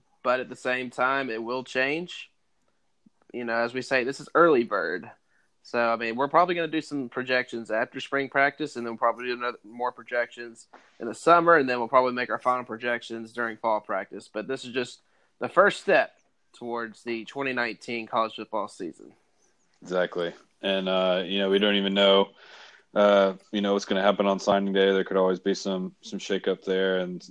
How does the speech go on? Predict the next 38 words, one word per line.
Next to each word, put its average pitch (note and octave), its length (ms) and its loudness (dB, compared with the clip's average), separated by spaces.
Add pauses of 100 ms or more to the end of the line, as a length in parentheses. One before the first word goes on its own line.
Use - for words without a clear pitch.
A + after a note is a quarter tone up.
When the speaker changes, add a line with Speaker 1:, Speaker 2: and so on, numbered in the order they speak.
Speaker 2:
you G2 100 -10
know, F#2 140 -4
we'll F#3 80 -4
have G2 160 -2
some G2 120 -10
transfers. F#2+ 720 -2
There's F#2 400 -6
all F#2 140 -2
kinds F#2 300 -6
of, F2+ 240 -2 (120)
the G2 80 -4
transfer A2+ 440 4
portal F#2+ 560 4 (100)
is, F#2+ 260 -4
uh, F#2 300 6 (360)
been G2+ 140 0
very G2 320 6
Speaker 1:
<laughs> - 20 6
Speaker 2:
active, F#2+ 640 2 (440)
is F#2 220 -4
apparently F#2+ 380 -2
a F#2+ 40 -2
new F#2+ 160 -2
thing F#2 220 -4
this F2+ 220 -8
year. F2 200 -2
So, F2 360 -2
uh, F2 260 0 (120)
Speaker 1:
Yeah, A2+ 180 -2
you G#2+ 100 -4
got G#2+ 160 -4 (340)
the A#2+ 80 -16
transfer E3 400 2
portal, D#3 520 2
you B2+ 160 -2
got G#2 240 -4
signing B2+ 400 -2
day, B2+ 420 0